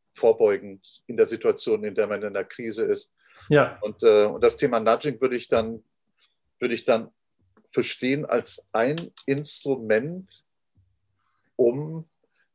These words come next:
Speaker 1: Krisen erfolgreich zu bewältigen. Und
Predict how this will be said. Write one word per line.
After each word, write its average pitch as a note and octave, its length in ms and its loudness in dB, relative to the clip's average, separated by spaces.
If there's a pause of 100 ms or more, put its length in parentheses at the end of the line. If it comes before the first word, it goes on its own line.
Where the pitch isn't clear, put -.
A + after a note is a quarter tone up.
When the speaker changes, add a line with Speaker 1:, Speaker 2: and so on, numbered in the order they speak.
(460)
Speaker 1:
Krisen C3 800 -2 (640)
erfolgreich A#2+ 580 6
zu B2+ 140 -2
bewältigen. D#3+ 800 4 (920)
Und B2 320 2